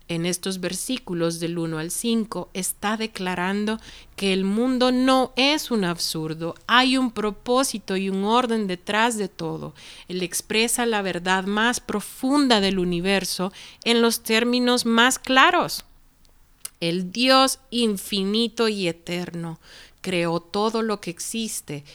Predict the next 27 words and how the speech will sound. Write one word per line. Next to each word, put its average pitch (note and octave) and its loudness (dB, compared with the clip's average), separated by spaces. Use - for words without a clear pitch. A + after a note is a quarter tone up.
y D3+ -10
se C#3+ -6
hizo C#3+ -8
hombre G3+ 0
en C#3+ -8
la C#3 -10
persona F3+ -2
del D#3 -4
Señor D#3+ -6
Jesucristo E3 -8
y G#3 -2
alumbró G#3 2
y F3+ -2
habitó D#3+ -4
entre D3 -8
los C#3 -10
hombres. D3 -12
Ahora F#3+ 2
comparemos, G#3+ 0
hagamos G3+ 0
el C#4 0
mismo D4+ -2
escrutinio D#4+ -2
que D4+ 0
acabamos B3 2
de G#3+ 0
hacer, B3+ 0